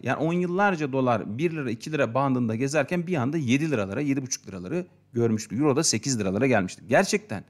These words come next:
euro bazında ve dolar bazında Türk halkı ve özellikle beyaz yakalılar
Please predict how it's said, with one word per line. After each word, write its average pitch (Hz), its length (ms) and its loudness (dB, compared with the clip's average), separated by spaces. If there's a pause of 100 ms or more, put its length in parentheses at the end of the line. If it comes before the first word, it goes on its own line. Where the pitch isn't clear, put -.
(400)
euro 131 260 4
bazında 131 320 2
ve 92 100 -4
dolar 151 280 4
bazında 110 440 -2 (260)
Türk 180 240 -4
halkı 107 280 0
ve 139 60 -2
özellikle 104 440 -4
beyaz 127 280 0
yakalılar 143 400 -4